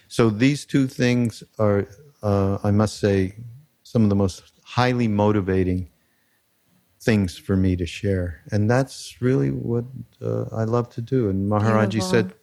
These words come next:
Speaker 1: yeah, he said to me one day, "What do you do in America?" And I had been the program director of a rock and roll radio station in Montreal.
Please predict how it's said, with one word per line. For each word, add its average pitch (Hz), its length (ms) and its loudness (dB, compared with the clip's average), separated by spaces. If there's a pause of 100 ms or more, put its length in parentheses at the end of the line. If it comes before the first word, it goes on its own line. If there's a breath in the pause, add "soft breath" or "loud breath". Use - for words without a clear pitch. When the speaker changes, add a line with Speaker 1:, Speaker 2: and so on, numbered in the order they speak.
(1160)
Speaker 1:
yeah, 117 180 2
he 110 140 2
said 120 260 0
to 120 80 -4
me 113 140 2
one 107 220 2
day, 107 120 4
"What 123 140 2
do 135 60 0
you 135 140 2
do 113 220 2
in 98 80 4
America?" 98 360 0
And 95 100 0
I 107 160 0
had 101 260 0 (1300)
been 110 120 2
the 104 60 4
program 104 440 2
director 98 420 2
of 92 80 -2
a 95 60 2
rock 98 280 0
and 98 120 0
roll 95 140 2
radio 95 320 2
station 95 420 -2
in 92 80 0
Montreal. 95 720 -2